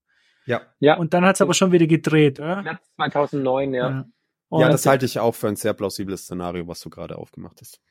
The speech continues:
Speaker 3: Und die hunderttausend natürlich vorm Halving, das wird auf jeden Fall passieren, weil die, weil die Wette wird mich nämlich viel Geld kosten, wenn's nicht passiert. <laughs>
Speaker 2: Wie viel?
Speaker 3: Ich glaube,
Speaker 2: Hunderttausend.
Speaker 3: äh, ja, ich glaube, es sind so, <laughs> ich glaube, es sind so fünfhundert, sechshunderttausend Sets oder so. Ja.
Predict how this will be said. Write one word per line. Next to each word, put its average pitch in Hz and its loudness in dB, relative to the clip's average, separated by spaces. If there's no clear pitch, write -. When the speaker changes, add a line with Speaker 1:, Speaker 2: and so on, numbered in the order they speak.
Speaker 3:
Und 190 2
die 160 6
hunderttausend 185 4
natürlich 165 2
vorm 160 0
Halving, 156 2
das 135 -2
wird 147 -2
auf 139 -4
jeden 147 -2
Fall 147 -2
passieren, 151 -2
weil 143 2
die, 147 -2
weil 147 2
die 147 0
Wette 160 4
wird 147 0
mich 143 2
nämlich 147 -2
viel 156 2
Geld 151 4
kosten, 147 0
wenn's 143 0
nicht 156 -2
passiert. 180 -4
<laughs> - -4
Speaker 2:
Wie 139 0
viel? 165 4
Speaker 3:
Ich 165 -4
glaube, 160 4
Speaker 2:
Hunderttausend. 156 2
Speaker 3:
äh, 170 2
ja, 180 0
ich 175 -2
glaube, 196 2
es 190 2
sind 208 -2
so, 196 4
<laughs> 135 -10
ich - -2
glaube, 214 6
es 196 4
sind 214 0
so 196 2
fünfhundert, 208 -2
sechshunderttausend 165 0
Sets 175 -2
oder 135 -2
so. 139 -6
Ja. 143 -8